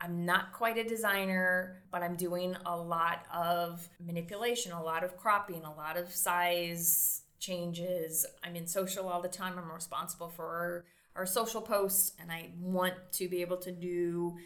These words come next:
things outside of what I can do in Word or with Paint." I'm assuming Adobe Photoshop is our next best step. I mean,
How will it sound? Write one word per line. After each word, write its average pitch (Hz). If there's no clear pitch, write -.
things 175
outside 165
of 196
what 170
I 165
can 175
do 165
in 160
Word 214
or 165
with 165
Paint." 262
I'm 170
assuming 220
Adobe 254
Photoshop 269
is 269
our 254
next 254
best 226
step. -
I 208
mean, 170